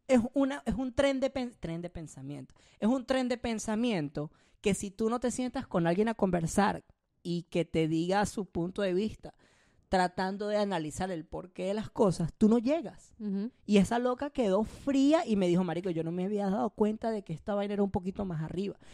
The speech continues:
Speaker 1: Nosotros en realidad no sabemos el por qué nos das miedo ciertas cosas, es porque no vamos a, a una terapia ni conversamos con alguien que nos ayude y que nos lleve a tener claridad en la mente. Y ese es
Speaker 2: Ahora,
Speaker 1: un problema.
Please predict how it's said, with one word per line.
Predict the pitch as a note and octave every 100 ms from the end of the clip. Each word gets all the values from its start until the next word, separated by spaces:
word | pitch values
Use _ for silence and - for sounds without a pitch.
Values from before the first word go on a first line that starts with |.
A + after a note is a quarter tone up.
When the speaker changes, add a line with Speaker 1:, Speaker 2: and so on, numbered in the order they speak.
| - -
Speaker 1:
Nosotros | G3 A3 B3+
en | D4
realidad | A#3 G3 G3+
no | A3 C4
sabemos | - C4 G3+ G#3+ C4 C4 - _ _ -
el | G3
por | F#3+ F3+ F3
qué | F3+
nos | G3 F#3+
das | F3+
miedo | F3+ F3+ E3+ D#3+
ciertas | F3 - - -
cosas, | G#3 G#3 G3 G#2+ G2+ G2+ - _
es | - F#3
porque | A#3+ A#3
no | G#3
vamos | F#3+ G3+ G#3+
a, | G3+ E3+ -
a |
una | D#3+ E3+
terapia | - E3 E3 E3 - A3+
ni | A#3 D#3+ D#3+ -
conversamos | E3 D#3+ D#3 D#3+ F3+
con | F#3 D#3+
alguien | E3 E3+
que | F#3
nos | E3+ E3
ayude | D#3 F3+ G3+ E3+ C3+ - - -
y | F3+
que | F3+
nos | E3 D#3+
lleve | E3+ E3+
a | F3
tener | E3 D#3+
claridad | - F3 E3+ D#3 C#3+ D#3+ E3
en | D3 C#3+
la | C#3
mente. | C#3 C#3 - - _
Y | F#3+
ese | G3+
es |
Speaker 2:
Ahora, | G#3 G3 E3
Speaker 1:
un |
problema. | D3+ C3+ B2